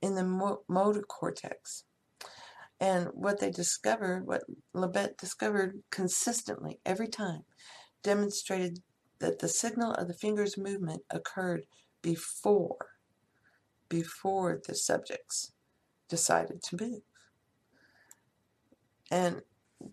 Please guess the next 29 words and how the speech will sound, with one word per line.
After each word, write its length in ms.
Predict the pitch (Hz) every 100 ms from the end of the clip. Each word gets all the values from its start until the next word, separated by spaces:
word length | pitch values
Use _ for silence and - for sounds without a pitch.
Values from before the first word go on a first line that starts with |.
| - _ _ _ -
you 80 | 190
know, 420 | 170 170 165 - - _ - - _ -
what 200 | 190 196
that 220 | 202 196
is, 300 | 214 247 233
is 400 | 185 180 180 - - -
you're 140 | 170
gonna 240 | 214 269 262
have 240 | 254 240
the 80 | 226
thought 380 | - 233 240 233
or 40 |
belief 420 | 196 196 214 220 -
first. 680 | - 226 262 - - - _ - - - -
<laughs> 120 | 208 226 214 - 175 _ - _ _ _ _ _ - - - -
Then 280 | 165 226 277
you're 100 | 262
gonna 240 | 240 208
decide 500 | 185 185 - 170 160
to 140 | - 165
move, 320 | 208 226 - - _ _ _ _ - - - _
you 120 | 180
know. 520 | 170 160 151 170 180 190 _ - - - - - -
So 520 | - 196 185 180 180 - _ _ _ -
it's 400 | 175 180 - - -
your 220 | 180 208
thoughts 420 | 214 190 185 -
and 100 | 208
beliefs. 720 | 220 233 277 - - - -